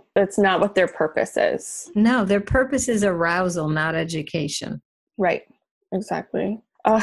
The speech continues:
Speaker 1: I would love to know more about your first book, because I, that's one book that I have to read. Um, when did you write that book? And then where did that book come about?
Speaker 2: Oh, thank you. So that book, A Tired Woman's Guide to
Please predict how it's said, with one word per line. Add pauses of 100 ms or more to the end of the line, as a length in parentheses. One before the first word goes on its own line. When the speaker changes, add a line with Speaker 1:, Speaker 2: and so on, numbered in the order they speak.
(160)
Speaker 1:
I
would
love
to
know
more
about
your
first
book,
because
I,
that's
one
book
that
I
have
to
read.
Um,
when
did
you
write
that
book?
And
then
where
did
that
book
come
about? (160)
Speaker 2:
Oh,
thank
you.
So
that
book,
A
Tired
Woman's
Guide
to